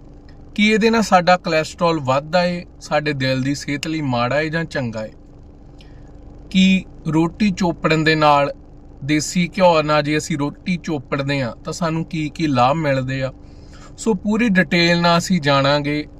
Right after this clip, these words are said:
ਅੱਜ ਦੀ ਵੀਡੀਓ 'ਚ ਵੀ ਦੇਸੀ ਘਿਓ ਸਾਨੂੰ ਰੋਜ਼ ਖਾਣਾ ਚਾਹੀਦਾ ਏ ਤੇ ਉਹਦੀ ਕਿੰਨੀ ਮਾਤਰਾ ਖਾਣੀ ਚਾਹੀਦੀ ਆ ਤੇ ਸਾਡੀ ਸਿਹਤ ਲਈ ਕੀ ਬੈਨੀਫਿਟਸ ਰੱਖਦਾ। ਸੋ ਅੱਜ ਦੀ ਵੀਡੀਓ ਬਹੁਤ ਹੀ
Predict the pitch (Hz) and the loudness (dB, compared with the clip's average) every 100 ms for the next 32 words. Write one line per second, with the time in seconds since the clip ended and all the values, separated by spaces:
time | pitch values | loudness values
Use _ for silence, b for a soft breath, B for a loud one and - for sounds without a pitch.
0 | 139 139 131 147 131 131 143 156 147 147 | -2 0 -2 -2 0 0 0 -2 -4 -4
1 | 147 131 135 127 160 143 165 151 - 139 | -4 -2 -2 -2 -6 -2 -2 0 0 0
2 | 131 131 - B B B - 143 151 160 | 0 -4 -8 B B B -6 -2 -2 -2
3 | - - 151 147 143 151 151 160 156 151 | -4 0 2 2 2 0 2 0 0 -4
4 | - - 160 156 170 - 151 151 151 139 | -10 -8 -4 -2 -2 -2 -2 0 0 0
5 | 120 147 143 151 143 143 143 147 147 156 | 0 0 0 0 -2 0 0 -2 -2 -6
6 | 147 - B B B B - 185 190 170 | -6 -8 B B B B -4 0 2 2
7 | 170 - 165 170 185 180 165 160 156 - | 0 -2 -2 0 -2 -4 -6 -6 -6 -6
8 | 131 135 127 139 123 - 135 131 113 - | -2 -2 -2 -6 -10 -6 -6 -6 -10 -16
9 | - - - - - - - - - - | -18 -20 -20 -20 -20 -20 -20 -20 -20 -20
10 | B B B - 196 196 170 170 202 175 | B B B 0 4 4 4 0 0 0
11 | 185 185 202 202 - - - 127 165 180 | 0 0 0 -2 -6 -16 -14 0 4 4
12 | 202 202 | 2 -8